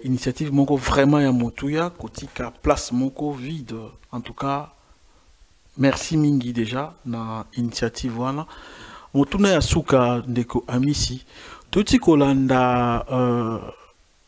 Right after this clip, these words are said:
passage oyo ya pasi, ya komona na morgue, na Bruxelles awa, tomona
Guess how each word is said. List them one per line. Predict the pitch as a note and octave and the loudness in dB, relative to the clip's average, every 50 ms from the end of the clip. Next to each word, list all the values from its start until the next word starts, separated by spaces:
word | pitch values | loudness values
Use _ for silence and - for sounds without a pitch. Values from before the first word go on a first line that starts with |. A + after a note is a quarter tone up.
| _ _ _ _ _ _ _ - | _ _ _ _ _ _ _ -2
passage | - C3+ - - - E3 D#3 C#3+ B2+ B2+ - - | 0 2 2 2 2 2 2 0 0 -2 -4 0
oyo | C#3 C3 B2+ | 2 2 4
ya | A#2+ G#2+ | 2 0
pasi, | - - - C3 C#3 C3 - - - A2+ A2 A2 A2 A2+ - - _ _ _ _ _ _ _ - | -2 -4 -4 -2 0 0 0 -2 -4 -8 -10 -12 -14 -16 -18 -20 _ _ _ _ _ _ _ -6
ya | A#2+ A#2+ | -6 -4
komona | A2+ A#2 B2 C3+ C3 C3 A#2 | -2 0 2 2 4 4 2
na | A2+ A2+ A2 | 0 0 0
morgue, | A2+ B2+ C#3+ C#3+ C#3 B2 A2+ G#2+ G#2+ G#2 G2+ - _ _ _ _ _ _ _ _ _ A#2 - _ _ _ _ _ _ _ _ _ - _ _ - | 0 2 2 2 2 0 -2 -6 -10 -12 -12 -12 _ _ _ _ _ _ _ _ _ -20 -20 _ _ _ _ _ _ _ _ _ -20 _ _ -10
na | A#2+ A#2 A#2 A#2 | -6 -6 -4 -2
Bruxelles | A#2+ - - A2 - - - C#3 C3+ C3 B2 - - | 0 0 0 0 -2 -6 -4 -2 -2 -2 -4 -8 -10
awa, | - C3 B2 A#2 A2 A2 A#2+ B2+ D3+ - - C3 A#2 _ _ _ _ _ _ _ _ _ _ _ _ _ _ _ _ - | -8 -6 -6 -4 -4 -6 -8 -8 -10 -16 -20 -20 -20 _ _ _ _ _ _ _ _ _ _ _ _ _ _ _ _ -4
tomona | - C#3 C3+ C#3 C#3 C3 B2+ A#2 A2+ A2 G#2+ G#2+ | -2 0 2 4 2 2 2 0 -2 -2 -4 -6